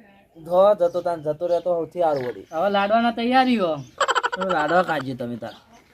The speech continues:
Speaker 2: હું જીવ ગયો, હરખું ગયો. હું તો મજાક કરતો
Speaker 1: અરે,
Speaker 2: હતો.
Speaker 1: હેડરો ચીપતો તો શીખર હસુબાનું શું થયું? પેટમાં દુખાવો પડે.
Speaker 2: તમારે શું થયું હસુબાનું?
Speaker 1: શી ખબર શું થયું?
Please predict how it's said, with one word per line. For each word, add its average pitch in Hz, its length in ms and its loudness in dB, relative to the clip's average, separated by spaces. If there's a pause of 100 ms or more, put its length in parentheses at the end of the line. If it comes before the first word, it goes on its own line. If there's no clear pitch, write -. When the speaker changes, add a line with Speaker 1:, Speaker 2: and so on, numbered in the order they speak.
(140)
Speaker 2:
હું 226 80 -6
જીવ 214 140 -4
ગયો, 220 160 0
હરખું 165 300 -8
ગયો. 226 160 -4
હું - 420 -12
તો 185 60 -6
મજાક 170 280 -2
કરતો 170 200 0
Speaker 1:
અરે, 180 80 0
Speaker 2:
હતો. - 20 2
Speaker 1:
હેડરો 139 240 0
ચીપતો 185 300 -6
તો 196 120 -2
શીખર 180 340 0
હસુબાનું 175 380 -2
શું 180 80 -4
થયું? 165 160 -10
પેટમાં 147 320 -6
દુખાવો 131 360 -6
પડે. 123 120 -8
Speaker 2:
તમારે 185 240 0
શું 269 100 4
થયું 262 180 6
હસુબાનું? 190 500 -2
Speaker 1:
શી 151 180 -10
ખબર 151 240 -4
શું 156 120 -2
થયું? 123 180 -12